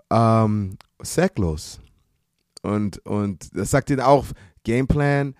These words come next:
das sagt dir auch, wie sie sich auf den, auf den sehr guten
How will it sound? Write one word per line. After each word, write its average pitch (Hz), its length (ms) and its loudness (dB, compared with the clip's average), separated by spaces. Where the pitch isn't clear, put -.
das 85 120 -12
sagt 113 200 -4
dir 107 120 2
auch, 71 260 -4
wie 104 180 -10
sie 107 140 -8
sich 107 220 -4
auf 95 100 -4
den, 104 240 -4
auf 104 160 -4
den 92 300 -6
sehr 147 360 4
guten 143 480 0